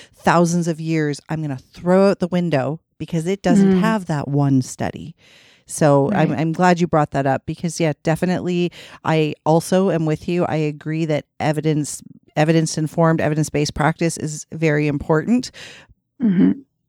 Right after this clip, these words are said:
Speaker 1: But we need to also make sure that we understand the difference between, what did you call it? Uh, looking at something through a scientific lens and sci-, scientism?
Speaker 2: Scientism.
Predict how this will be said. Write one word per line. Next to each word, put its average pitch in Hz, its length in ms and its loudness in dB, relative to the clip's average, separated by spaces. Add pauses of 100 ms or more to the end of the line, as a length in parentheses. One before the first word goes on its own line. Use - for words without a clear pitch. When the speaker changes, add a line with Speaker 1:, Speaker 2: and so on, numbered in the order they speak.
Speaker 1:
But 160 160 2
we 160 160 0
need 160 280 0
to - 220 -6
also 151 380 -2
make 151 220 -4
sure 147 260 -2
that 143 240 -2
we 147 280 -4
understand 147 600 0
the 143 80 0
difference 151 440 -4
between, 147 640 -2 (260)
what 165 100 -2
did 175 160 -2
you 196 80 -8
call 226 300 -2
it? - 240 -4
Uh, 147 320 2
looking 175 240 0
at 165 80 0
something 165 160 -2
through 156 160 0
a 151 60 0
scientific - 580 0
lens 156 300 0
and 151 280 -2
sci-, - 360 -2
scientism? 170 640 -2
Speaker 2:
Scientism. 165 500 -2